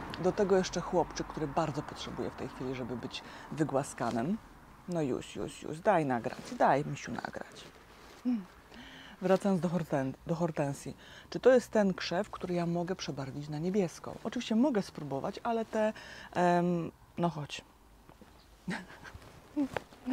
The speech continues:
Słuchaj, bo tu mam, tutaj mam mikrofon, wiesz? No połóż się,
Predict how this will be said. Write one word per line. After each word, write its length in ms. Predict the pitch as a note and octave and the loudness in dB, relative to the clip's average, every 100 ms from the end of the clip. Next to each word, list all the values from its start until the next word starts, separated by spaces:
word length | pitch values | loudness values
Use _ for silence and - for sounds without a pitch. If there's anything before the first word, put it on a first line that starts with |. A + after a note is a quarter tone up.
| C#4 C#4+ - | 0 -2 -4
Słuchaj, 200 | - F3 | 2 4
bo 80 | F3 | 6
tu 120 | G3 | 8
mam, 200 | F#3+ G3+ - - - | 8 6 -2 -20 -20
tutaj 180 | - F#3+ | 2 4
mam 140 | G#3 A3 | 8 8
mikrofon, 580 | B3+ - A3+ - E3 | 6 6 6 6 0
wiesz? 360 | D#3+ G3 - - - - - - - - G3 | 4 4 2 -8 -16 -20 -20 -20 -20 -4 2
No 100 | F#3 | 4
połóż 260 | D3+ - | 4 2
się, 100 | - | -2